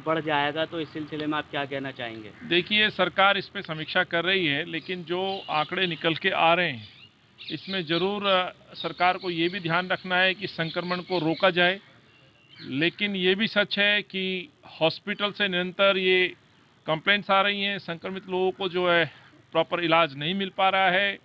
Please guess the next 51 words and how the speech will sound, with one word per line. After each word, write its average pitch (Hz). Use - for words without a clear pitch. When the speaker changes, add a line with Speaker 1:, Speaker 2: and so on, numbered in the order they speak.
Speaker 2:
उनके 147
बच्चे, 160
उनके 170
परिवार 160
भी 180
परेशान 180
हैं। 185
और -
सबसे 190
बड़ी 190
बात 170
जो 190
अब, 185
अ, 156
उभर 151
के 196
आई 185
है, 196
इस -
संक्रमण 202
के 190
कारण 202
जो 202
लोग 208
बीमार 196
हैं 220
वो 202
तो 208
हैं 202
ही, 180
लेकिन 202
जो 220
दूसरी 208
गंभीर 185
बीमारियों 202
से 214
जो 214
पीड़ित 220
लोग 214
हैं 226
उनको 208
छुट्टियां 226
दी 208
जा 190
रही 214
हैं, 240
ऐसी 208
हमारे 190
पास 196
सूचनाएं 185
हैं। 110